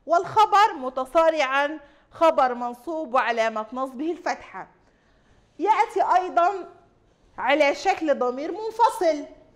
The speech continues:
ما أصبح نادماً إلا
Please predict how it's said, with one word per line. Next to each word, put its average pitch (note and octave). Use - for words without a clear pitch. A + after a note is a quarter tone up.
ما D4
أصبح C#4
نادماً B3+
إلا C#4